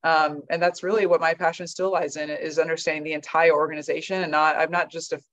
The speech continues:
a fan of, of a Major League Baseball team. And I think that's also why I'm not really, being on a Major League staff is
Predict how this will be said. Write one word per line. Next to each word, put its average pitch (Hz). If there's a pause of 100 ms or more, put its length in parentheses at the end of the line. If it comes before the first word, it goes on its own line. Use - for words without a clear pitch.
(120)
a -
fan 165
of, 156 (800)
of 156
a 165
Major 165
League 156
Baseball 160
team. 185
And 156
I 151
think 175
that's 170
also 160
why 156
I'm 151
not 160
really, 160 (840)
being 185
on 180
a 156
Major 175
League 160
staff 160
is 151